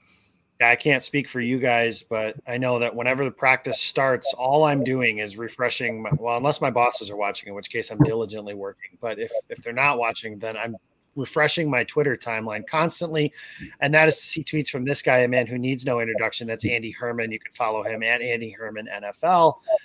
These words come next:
Andy, the creator and owner of the Pack-A-Day podcast. I say that because I hear that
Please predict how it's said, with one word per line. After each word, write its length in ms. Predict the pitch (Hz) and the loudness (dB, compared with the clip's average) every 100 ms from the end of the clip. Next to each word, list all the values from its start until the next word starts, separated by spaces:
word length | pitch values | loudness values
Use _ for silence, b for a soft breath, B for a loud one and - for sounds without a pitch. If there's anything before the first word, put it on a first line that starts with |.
| B B | B B
Andy, 320 | 151 165 165 151 | 6 6 6 4
the 220 | 131 123 | 2 0
creator 580 | - 139 156 208 208 214 | -2 4 8 10 10 8
and 340 | 180 147 147 - | 6 2 0 2
owner 320 | 151 170 165 | 4 6 4
of 160 | 139 | 2
the 120 | 120 127 | -2 0
Pack-A-Day 480 | 135 143 151 131 | 6 6 6 2
podcast. 600 | 120 120 123 - 120 113 | 2 4 2 4 2 2
I 60 | 110 | -4
say 180 | - 117 | -2 0
that 160 | 120 | 0
because 240 | 110 117 113 | 0 -6 -4
I 80 | 110 | -4
hear 220 | 120 113 | -4 -2
that 180 | 107 | -2